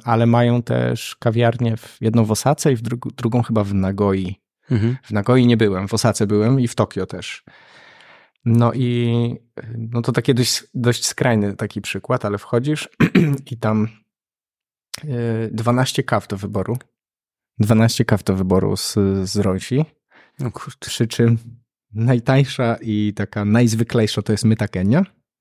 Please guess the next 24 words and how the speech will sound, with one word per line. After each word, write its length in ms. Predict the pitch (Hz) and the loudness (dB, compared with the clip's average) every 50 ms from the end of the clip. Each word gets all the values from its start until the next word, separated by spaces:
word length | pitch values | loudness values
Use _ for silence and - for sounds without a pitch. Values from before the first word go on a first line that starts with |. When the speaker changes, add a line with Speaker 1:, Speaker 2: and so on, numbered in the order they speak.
| _ - 139 | _ -8 -8
Speaker 2:
Mhm. 260 | 107 95 117 123 131 _ _ _ - | -8 -6 -6 -8 -10 _ _ _ -6
Speaker 1:
I 100 | 120 117 | -6 -4
potem 640 | 113 120 117 117 120 120 117 113 110 110 113 110 - - - | -2 -2 -2 0 2 2 2 4 2 2 0 -2 -4 -4 -2
jedenaście 600 | 110 117 113 117 113 117 117 113 - - 117 - | 0 2 2 4 4 4 2 0 -2 -6 -8 -4
kolejnych 600 | - 120 117 117 127 139 156 175 175 - - - | -2 0 0 2 2 2 0 0 -2 -4 -6 -10
to 140 | - 123 | -10 -8
są 160 | - - 123 113 | -4 -4 -4 -4
takie 240 | 113 107 - 117 | -4 -6 -8 -6
kawy, 340 | - - 120 110 113 113 110 | -4 -2 -2 -2 0 -2 -2
że 220 | 104 107 104 104 98 | -2 -2 -4 -4 -4
wiesz, 420 | 85 85 - - - - - - - - - | -6 -10 -10 -14 -16 -20 -20 -20 -16 -10 -6
jak 200 | 117 107 110 - | -6 -6 -6 -6
za 180 | 120 117 113 117 | -6 -2 0 2
miesiąc 320 | 113 120 - - 123 113 | 2 2 2 2 0 2
byłby 280 | 110 120 120 110 117 101 | 4 2 4 4 4 4
Brewers, 440 | 107 123 127 135 143 147 143 - - | 4 4 4 4 4 2 0 -4 -6
to 100 | - 110 | -4 -2
bym 140 | 110 113 | -2 -2
sobie 180 | 113 - 110 104 | 0 0 -2 -2
tam 140 | - 107 107 | -2 -2 -4
przywiózł 320 | - - 113 113 104 - | -4 -4 -4 -4 -4 -2
kawę, 300 | - 104 82 85 92 87 - - - - - - - | 0 0 0 0 0 -4 -4 -6 -12 -20 -18 -8 -4
e, 220 | 110 98 90 95 | -2 0 0 0
stamtąd, 480 | 101 - - 98 92 92 - - 90 | 0 0 0 2 2 2 0 -2 -4